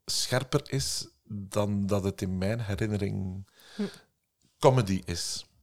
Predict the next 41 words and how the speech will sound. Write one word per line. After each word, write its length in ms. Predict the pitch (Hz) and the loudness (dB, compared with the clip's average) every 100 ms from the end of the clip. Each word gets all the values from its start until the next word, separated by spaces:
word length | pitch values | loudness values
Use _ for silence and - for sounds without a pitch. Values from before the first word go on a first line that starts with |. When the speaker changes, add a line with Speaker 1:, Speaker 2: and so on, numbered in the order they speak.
| _ _ - - _ _ _ _ | _ _ -20 -20 _ _ _ _
Speaker 1:
Dus 320 | - 82 - | -10 -8 -6
al 180 | - 90 | -6 -6
Speaker 2:
Ja. 60 | 82 | -4
Speaker 1:
helemaal 540 | 95 90 92 123 98 | -2 0 0 0 0
in 100 | 87 | -2
de 80 | 82 | -6
Gloria 360 | 76 139 - - | -6 -4 -4 -4
soms. 300 | - - - | -8 -8 -12
Dat, 160 | - - - - - - - - | -14 -16 -16 -14 -14 -12 -12 -6
ik, 160 | 98 - | -6 -2
ik, 180 | 98 - | -4 -4
ik, 300 | - - - | -6 -6 -4
ik 120 | 90 | -2
was 180 | 95 92 | 0 0
in 60 | 92 | 0
de 80 | |
Ardennen 400 | - - 98 120 | 0 0 0 2
een 100 | 131 | 2
weekendje 580 | 123 131 135 131 143 135 | 0 2 2 2 0 -2
<laughs> 100 | 117 | 0
met 100 | 101 | 0
mijn 240 | 107 104 101 | 2 0 -2
vrouw. 500 | - 107 - - - - - - - - | -4 -4 -2 -2 -4 -12 -10 -10 -12 -2
En 220 | 107 104 - _ _ - | 2 2 -2 _ _ 0
daar 220 | 107 107 | 2 2
stond 280 | - 139 117 | 2 0 0
een 120 | - | -2
tv-toestel. 720 | 101 92 98 135 - 131 123 | -2 0 -2 -2 -2 -2 -4
Ik 120 | - | -6
zeg, 100 | - | -10
"Goh, 260 | - 98 95 - - - | -6 -6 -6 -14 -14 -4
toch 160 | 95 | -2
nog 200 | 87 85 | 0 -4
een 60 | - | -8
tv 200 | 82 - - | -10 -12 -14
kijken." 360 | - 98 - 101 - | -10 -10 -12 -18 -12
Ik 60 | - | -8
zet 160 | - - | -6 -4
dat 180 | 85 | -2
op. 220 | 87 - - | -2 -4 -8
Bam, 500 | 85 87 107 101 | -6 -2 0 -2